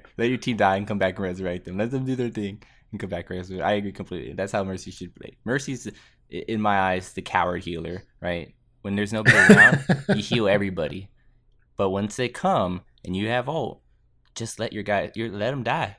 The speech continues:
Speaker 1: <laughs> Just let 'em die. And then resurrect everybody, and then, you know, then you can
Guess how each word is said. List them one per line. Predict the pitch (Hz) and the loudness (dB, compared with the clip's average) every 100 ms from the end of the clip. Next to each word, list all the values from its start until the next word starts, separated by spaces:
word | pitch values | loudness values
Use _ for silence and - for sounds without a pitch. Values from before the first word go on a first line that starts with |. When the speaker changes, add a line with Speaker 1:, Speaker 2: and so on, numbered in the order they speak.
| _ | _
Speaker 1:
<laughs> | - | -4
Just | 131 - 165 - 175 370 - 359 - | 0 4 2 2 0 0 -2 -4 2
let | |
'em | - 131 | 4 4
die. | 156 123 - - 165 - - | 4 4 0 -4 -6 -6 -2
And | 110 | 2
then | 113 | 2
resurrect | 104 131 135 143 135 | 4 2 2 0 0
everybody, | 117 107 101 | -2 0 0
and | 98 | 0
then, | 98 95 | -4 -6
you | 98 - 104 | -12 -10 -4
know, | 95 90 104 | -4 -4 -4
then | 120 139 | 0 2
you | 143 | 0
can | 135 110 | -2 -4